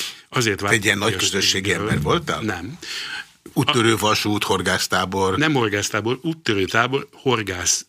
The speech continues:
Speaker 1: délután. Egész
Speaker 2: Bocsánatot
Speaker 1: pontosan.
Speaker 2: kérek, elnézést.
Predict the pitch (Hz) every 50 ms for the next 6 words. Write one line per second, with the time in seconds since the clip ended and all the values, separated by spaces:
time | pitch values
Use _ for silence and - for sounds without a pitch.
0 | _ _ _ - 113 107 110 104 95 85 82 76 - - 104 - - 107 - -
1 | 113 104 104 - - 110 98 98 98 101 104 104 - 101 92 82 82 82 - 113
2 | 101 90 78 78 80 - - - - - -